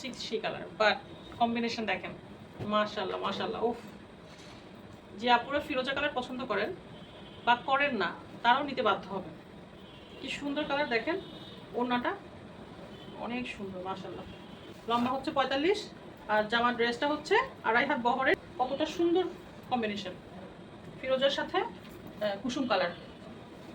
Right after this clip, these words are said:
এটার মধ্যে আবার রেড কালারের কাজ করা আছে, আহ, ব্লকের, ব্লক প্রিন্ট করা, খুব সুন্দর। যারা নিতে চান স্ক্রিনশট দিয়ে অ্যাড্রেস, ফোন নাম্বার দিয়ে অর্ডারটি কনফার্ম করবেন।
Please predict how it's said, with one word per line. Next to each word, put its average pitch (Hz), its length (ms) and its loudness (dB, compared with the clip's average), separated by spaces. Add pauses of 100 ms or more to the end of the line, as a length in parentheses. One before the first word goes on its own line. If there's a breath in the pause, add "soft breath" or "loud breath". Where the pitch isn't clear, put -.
(460)
এটার 262 140 2
মধ্যে 269 280 4
আবার 311 260 8
রেড 247 240 4
কালারের 277 300 6
কাজ 277 200 4
করা 269 180 6
আছে, 311 240 4
আহ, 214 560 2
ব্লকের, 233 380 6 (380)
ব্লক 240 260 6
প্রিন্ট 277 220 0
করা, 226 260 8 (400)
খুব 403 120 10
সুন্দর। 247 420 4 (1120)
যারা 269 220 12
নিতে 339 200 4
চান 392 180 6 (580)
স্ক্রিনশট 302 580 6
দিয়ে 330 220 6 (540)
অ্যাড্রেস, 254 340 6
ফোন 277 140 6
নাম্বার 285 260 6
দিয়ে 359 180 6
অর্ডারটি 262 260 2
কনফার্ম 285 340 4
করবেন। 320 300 6